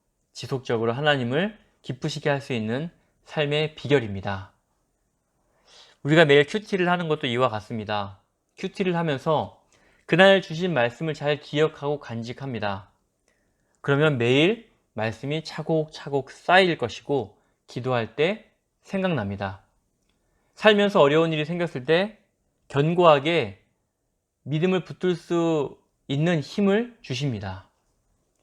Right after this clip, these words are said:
성도 여러분, 마지막으로 구 절부터 십일 절을 살펴보겠습니다.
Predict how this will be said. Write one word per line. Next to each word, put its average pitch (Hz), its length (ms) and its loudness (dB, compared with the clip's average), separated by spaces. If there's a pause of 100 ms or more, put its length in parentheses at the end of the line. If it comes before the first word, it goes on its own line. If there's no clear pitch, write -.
(920)
성도 151 240 0
여러분, 117 300 0
마지막으로 127 840 2
구 120 140 -12
절부터 139 360 0
십일 175 280 -4
절을 123 240 -2
살펴보겠습니다. 107 920 -8